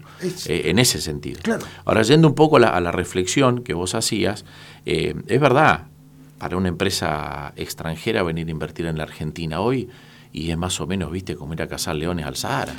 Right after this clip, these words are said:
Speaker 2: ¿viste?
Speaker 1: Tal
Speaker 2: Vos, vos
Speaker 1: cual.
Speaker 2: decís, "Sí, sí, una, una aventura hermosa", ¿viste?
Speaker 1: Pero
Speaker 2: Algunos le pueden llamar que sos resiliente, que tenés un poder de adaptación increíble,
Speaker 1: <laughs> Sí, sí,
Speaker 2: otros
Speaker 1: sí.
Speaker 2: harán un seminario con Pilar Sordo, pero yo creo que terminás para un psiquiatra.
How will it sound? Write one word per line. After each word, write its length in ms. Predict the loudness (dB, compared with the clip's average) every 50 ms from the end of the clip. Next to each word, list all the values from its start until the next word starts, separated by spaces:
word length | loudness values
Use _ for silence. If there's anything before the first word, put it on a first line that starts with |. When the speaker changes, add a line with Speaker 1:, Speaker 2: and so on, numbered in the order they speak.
| -10 -10
Speaker 2:
¿viste? 200 | -10 -8 -4 0
Speaker 1:
Tal 80 | 2 4
Speaker 2:
Vos, 80 | 4
vos 40 | 6 4
Speaker 1:
cual. 40 | 4 4
Speaker 2:
decís, 240 | 2 0 -2 -2
"Sí, 100 | -2 -2
sí, 140 | -2 0 0
una, 180 | -2 -2 -2 -6
una 200 | -8 -6 -6 -6
aventura 380 | -6 -6 -6 -4 -2 0 0
hermosa", 380 | 0 0 0 -2 -2 -2 -4 -6
¿viste? 260 | -8 -8 -8 -10 -14 -14 -14 -12 -4 2
Speaker 1:
Pero 120 | 4 6
Speaker 2:
Algunos 200 | 6 8 8 6
le 80 | 6 6
pueden 220 | 4 2 0 0
llamar 340 | 0 0 2 2 0 0 -2 -10 -16 -18 -18 -16 -10
que 100 | -6 -4
sos 180 | -2 -2 0 -2
resiliente, 720 | -2 -4 -4 -4 -2 0 2 4 4 4 4 4 2 2 0
que 80 | 0
tenés 260 | -2 -2 -4 -4 -4
un 80 | -6 -4
poder 220 | -2 -2 -2 0
de 60 | 0 -2
adaptación 440 | -4 -6 -8 -10 -8 -6 -4 -4
increíble, 800 | -4 -4 -6 -4 -2 4 6 6 6 8 6 6 6 6 4 4
Speaker 1:
<laughs> 40 | 0
Sí, 200 | -4 -2 -2 0
sí, 60 | 2
Speaker 2:
otros 260 | 2 2 4 4 2 4
Speaker 1:
sí. 60 | 4
Speaker 2:
harán 180 | 2 2 2
un 80 | 0 -2
seminario 460 | -4 -4 -4 -4 -2 0 0 0 0
con 120 | -2 -4 -4
Pilar 280 | -4 -2 -2 -2 -2
Sordo, 440 | 0 4 6 6 6 6 4 2 -2 -2
pero 100 | -4 -6
yo 140 | -4 0 2
creo 160 | 4 6 6
que 80 | 6 4
terminás 300 | 4 2 2 2 2 0
para 160 | 0 -2 -4
un 80 | -2 -4
psiquiatra. 540 | -6 -4 0 4 6 6 4 4 0 -12